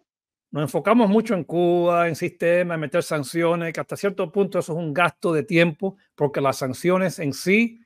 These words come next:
si no tienen una política cristalizada, no funcionan. Y las leyes norteamericanas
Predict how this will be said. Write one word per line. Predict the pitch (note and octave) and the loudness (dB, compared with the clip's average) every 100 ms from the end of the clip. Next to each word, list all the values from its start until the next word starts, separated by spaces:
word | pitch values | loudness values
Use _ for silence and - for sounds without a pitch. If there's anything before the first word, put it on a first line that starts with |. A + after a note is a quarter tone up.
| _ | _
si | - | -4
no | C#3+ D#3 | -2 0
tienen | F3+ F3 | 0 0
una | F3 E3+ | 0 2
política | D#3 E3+ E3 D#3+ F3 D3+ | 2 0 0 -2 0 0
cristalizada, | D3+ - D3 C3+ F#3 G3 G3+ G3+ | -2 -4 -4 -2 2 4 4 0
no | C#3+ F3 E3+ | 2 4 4
funcionan. | F#3 F3 - F3 F#3+ D3+ A2+ - _ _ _ _ | 0 -2 -2 2 2 2 -4 -10 _ _ _ _
Y | D#3 | -2
las | D3 B2+ | 0 0
leyes | E3+ F#3 F3+ | 2 2 4
norteamericanas | F#3+ F3 E3 F3 D#3+ F3+ F3 E3+ | 2 0 -2 -2 -2 0 2 0